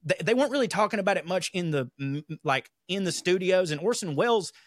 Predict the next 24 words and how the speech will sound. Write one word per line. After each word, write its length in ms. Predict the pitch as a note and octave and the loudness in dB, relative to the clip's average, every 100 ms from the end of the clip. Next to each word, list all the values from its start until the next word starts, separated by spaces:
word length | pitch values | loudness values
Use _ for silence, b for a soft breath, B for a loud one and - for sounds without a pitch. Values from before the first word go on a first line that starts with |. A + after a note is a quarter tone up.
| b | b
surprisingly 800 | - F3+ - F3+ E3+ D#3+ D#3 D3 | -12 -12 -2 0 0 -4 -6 -6
didn't 340 | B2+ D#3+ D#3+ | -4 -6 -2
really 240 | D3+ D#3+ C#3+ | -2 -2 -2
give 220 | B2+ D3+ | 0 0
a 20 | |
shit 240 | C3 - C#3+ | 0 -2 -2
about 220 | C#3+ C3+ | 0 0
any 200 | C3+ C3+ | -2 -2
of 60 | C3 | -2
that 140 | B2 | -2
stuff, 240 | - D3 - | 0 0 0
but, 80 | - | -4
like, 240 | C#3+ C3+ _ _ _ | -2 -2 _ _ _
people 400 | A3 G3+ D#3 C3 | -2 0 0 0
were, 300 | C3+ A2 A2+ | -2 -4 -6
you 100 | C#3+ | -2
know, 120 | D3 | 0
kinda 260 | C3+ E3 E3+ | 0 -2 0
like 240 | E3 D#3 | 0 -2
how 160 | D#3 D3 | 0 -2
people 340 | C3+ E3 D#3+ D3+ | 0 -4 -4 -4
were 60 | |
going, 220 | D3 C#3+ C3 | -2 -2 -2
"Oh, 160 | C3 | -4